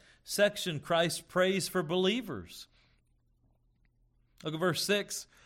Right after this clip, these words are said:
"I've manifested thy name unto the men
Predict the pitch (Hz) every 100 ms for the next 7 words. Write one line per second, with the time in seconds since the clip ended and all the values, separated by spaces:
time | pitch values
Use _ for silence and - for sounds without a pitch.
0 | - 151 156 185 190 190 196 185 175 185
1 | 185 180 220 208 151 151 147 147 165 196
2 | 175 120